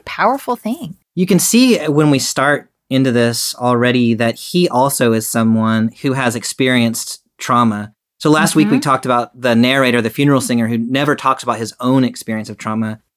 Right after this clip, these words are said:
Speaker 2: and Daughter Zion, who does.
Speaker 1: Mm-hmm.
Speaker 2: So we, we now have two k-, kind of survivors in Lamentations. One is gendered female and one is gendered male.
Speaker 1: Yeah.
Speaker 2: And I'm curious about whether, whether that's gonna be important or not.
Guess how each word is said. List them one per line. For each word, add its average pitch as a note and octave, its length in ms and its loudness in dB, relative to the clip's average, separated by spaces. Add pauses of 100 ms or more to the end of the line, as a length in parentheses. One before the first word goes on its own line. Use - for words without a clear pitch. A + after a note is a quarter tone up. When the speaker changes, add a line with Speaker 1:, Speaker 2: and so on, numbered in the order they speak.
(160)
Speaker 2:
and A#2+ 120 0
Daughter B2 220 2
Zion, A2+ 380 0
who A2+ 100 -2
does. A2 640 -2 (120)
Speaker 1:
Mm-hmm. G3 420 -4 (200)
Speaker 2:
So F3 160 0
we, F#3 260 2
we F#3 120 4
now G#3 100 4
have G3 160 2
two E3+ 380 4
k-, - 120 -16 (140)
kind C#3+ 220 -2
of A#2 120 -6
survivors A#2+ 680 0
in A2+ 120 0
Lamentations. A2+ 760 -2 (260)
One C3 320 2
is A2+ 160 2
gendered A#2 600 0 (100)
female A2+ 540 -2
and A2+ 180 -4
one A#2 160 2
is A2 160 -2
gendered A2 440 -4
male. G#2+ 520 -6 (380)
Speaker 1:
Yeah. G#3 160 -2
Speaker 2:
And B2 80 2
I'm B2 140 0
curious D3+ 500 0
about G#2 400 -2
whether, G#2 640 -2 (120)
whether A2+ 260 -6
that's G#2+ 360 -4
gonna A2 160 -4
be G#2 120 -4
important G#2+ 520 -6
or G#2+ 80 -14
not. G#2 300 -10